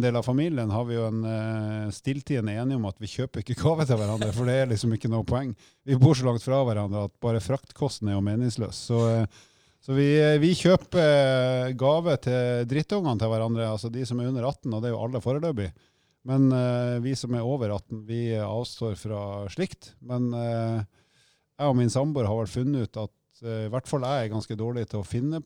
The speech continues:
på ting. Jeg var ganske god i to år, og så gikk jeg tom for ideer. Så etter det så har vel hun vært flink til å finne ut hva hun kan tenke seg å ønske seg, som jeg kanskje kan få et veldig tydelig tips om, og vice versa. Så nå er jo jeg, alt som er sykkelrelatert vil jo slå godt an hos meg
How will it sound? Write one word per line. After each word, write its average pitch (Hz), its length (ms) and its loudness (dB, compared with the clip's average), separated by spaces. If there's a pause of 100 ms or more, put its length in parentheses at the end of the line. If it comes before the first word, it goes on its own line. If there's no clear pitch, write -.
på 147 260 -6
ting. 104 220 -8
Jeg 113 160 -8
var 127 140 -10
ganske 120 420 -10
god 104 160 -6
i 98 40 -6
to 139 140 -8 (140)
år, 147 140 -4
og 104 80 -6
så - 180 -8
gikk 120 140 -14
jeg 104 80 -10
tom 123 180 -6
for 107 140 -10
ideer. 110 340 -6
Så 117 240 -6
etter 113 320 -10
det 127 180 -6
så 117 140 -8
har 123 160 -4
vel 110 160 -6 (1120)
hun 143 180 -10
vært 113 200 -2
flink 131 320 -4 (100)
til 113 100 -10
å 104 120 -8
finne 127 440 -4
ut 104 100 -8
hva 110 120 -4
hun 117 160 -4
kan 101 160 -10
tenke 113 220 -10
seg 110 160 -10
å 113 100 -6
ønske 131 220 -10
seg, 110 180 -6
som 117 140 -8
jeg 110 100 -8
kanskje - 280 -8
kan 110 100 -8
få 117 140 -6
et - 200 -12
veldig 113 220 -6
tydelig 117 260 -6
tips - 280 -8
om, 98 360 -4
og 110 380 -4
vice 120 260 -4
versa. 107 320 -6
Så 117 100 -8
nå 120 200 -2
er 113 60 -2
jo 107 120 -2
jeg, 110 220 -4 (500)
alt 151 200 -4
som 113 120 -2
er 117 60 0
sykkelrelatert 135 920 -4
vil 107 140 -6
jo 107 100 -4
slå 113 220 -6
godt 110 260 -6
an 101 120 -4
hos 95 140 -8
meg 98 200 -8